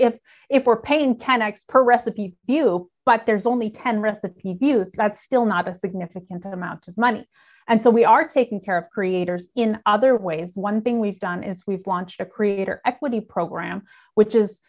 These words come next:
you know, similar to, like, an employee options pool, where our creators who contribute content over the period of our first year of business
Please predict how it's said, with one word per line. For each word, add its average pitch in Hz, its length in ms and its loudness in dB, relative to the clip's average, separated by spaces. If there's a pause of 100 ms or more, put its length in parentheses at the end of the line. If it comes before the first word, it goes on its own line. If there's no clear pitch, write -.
(160)
you 233 100 4
know, 208 80 4
similar 285 480 2
to, - 120 -14
like, 202 140 0
an 202 100 -4
employee 196 680 0
options 214 640 -2 (120)
pool, 170 380 -2 (220)
where 190 360 6
our 226 200 6
creators 214 440 0
who 220 80 -2
contribute 214 640 -2
content 214 640 -4
over 226 280 6
the 190 140 -6 (120)
period 208 360 2
of 180 320 -2
our 208 260 0
first - 360 -6
year 180 180 -4
of 175 160 -10
business 220 580 -4